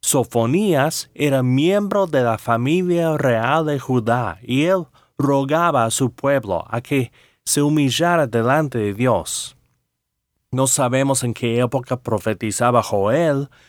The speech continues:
pero fue en un momento en que el país había sufrido un desastre natural, y él imploraba a la gente a que volviera a Dios.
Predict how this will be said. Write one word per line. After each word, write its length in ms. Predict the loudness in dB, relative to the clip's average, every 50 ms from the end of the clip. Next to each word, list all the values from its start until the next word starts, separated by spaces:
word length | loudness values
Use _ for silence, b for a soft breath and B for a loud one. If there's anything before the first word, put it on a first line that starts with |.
| b b b b
pero 100 | -2 -2
fue 420 | -2 0 0 0 0 0 -2 -4 -4
en 100 | -2 0
un 180 | 0 2 2 2
momento 640 | 2 0 0 0 0 2 2 0 0 0 0 0
en 80 | 0 -2
que 160 | -4 -2 -2
el 80 | -2
país 540 | -2 -2 -2 0 0 2 0 0 0 0 0
había 340 | 0 0 2 2 2 2 2
sufrido 680 | 0 0 0 -2 -2 0 0 2 2 4 4 2 2 2
un 180 | 0 0 0 2
desastre 720 | 2 2 2 0 0 -2 -2 -6 -8 -14 -6 -4 -2 -2
natural, 760 | 0 0 0 0 0 -4 -2 0 2 2 2 0 -2 -4 -10 -16 _ _ _ _ _ _ _ _ _
y 160 | -2 0 0
él 340 | 2 2 2 2 2 0 -4 b b b b b b
imploraba 880 | 0 0 0 0 0 0 0 2 2 2 2 2 0 0 0 0 0
a 40 | 0
la 160 | 0 -2 -4
gente 420 | -4 -2 -2 0 0 -2 -2 -2
a 80 | -4 -4
que 160 | -2 -2 -2
volviera 600 | 0 0 0 0 0 0 0 0 0 0 0 0 -2
a 80 | -2
Dios. 760 | -4 -2 0 0 0 0 -2 -6 -8 -6 -6 -8 -10 -12 -16